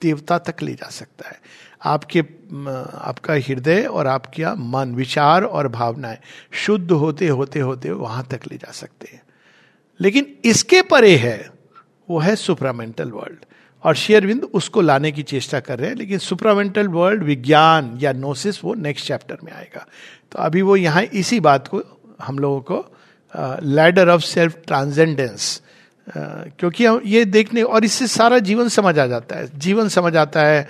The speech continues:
लोग समझ आते हैं, और क्यों वो जो कर रहे हैं, वो जिस stage पर व्यक्ति खड़ा है, वहीं पर वो उस चीज़ों को वैसे ही देखेगा। अब जो देह चिन्ह में है, उसको आप आत्म तत्व की बात करेंगे, मान लीजिए भूल भटक के आ गया तो वो सो जाएगा।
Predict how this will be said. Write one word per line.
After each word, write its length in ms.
लोग 240
समझ 320
आते 280
हैं, 360
और 280
क्यों 280
वो 280
जो 180
कर 220
रहे 120
हैं, 60
वो 200
जिस 200
stage 320
पर 140
व्यक्ति 260
खड़ा 240
है, 80
वहीं 320
पर 160
वो 320
उस 160
चीज़ों 280
को 120
वैसे 240
ही 60
देखेगा। 500
अब 180
जो 340
देह 420
चिन्ह 280
में 120
है, 240
उसको 240
आप 240
आत्म 340
तत्व 160
की 140
बात 260
करेंगे, 520
मान 160
लीजिए 240
भूल 220
भटक 280
के 120
आ 160
गया 280
तो 380
वो 240
सो 240
जाएगा। 480